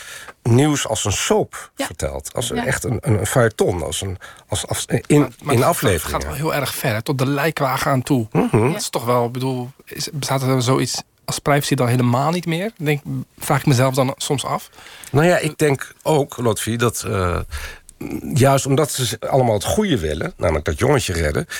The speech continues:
Speaker 1: dat alles geoorloofd is. Dat het ongeveer zo werkt.
Speaker 2: Nou ja, en het is vanuit
Speaker 1: Ninja
Speaker 2: nu-,
Speaker 1: Wijs.
Speaker 2: ja, vanuit nu punt N L, die hebben natuurlijk ook, die plaatsen er ook gewoon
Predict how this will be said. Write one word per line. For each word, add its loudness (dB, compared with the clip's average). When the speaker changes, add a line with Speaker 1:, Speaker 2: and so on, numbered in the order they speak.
Speaker 1:
dat 2
alles 2
geoorloofd 0
is. -6
Dat -4
het -2
ongeveer -4
zo 2
werkt. 0
Speaker 2:
Nou -6
ja, -2
en 0
het -4
is -6
vanuit 0
Speaker 1:
Ninja 2
Speaker 2:
nu-, 4
Speaker 1:
Wijs. 0
Speaker 2:
ja, 0
vanuit -2
nu 2
punt -2
N -2
L, 2
die 0
hebben 0
natuurlijk -2
ook, -6
die -4
plaatsen 0
er 2
ook 0
gewoon -2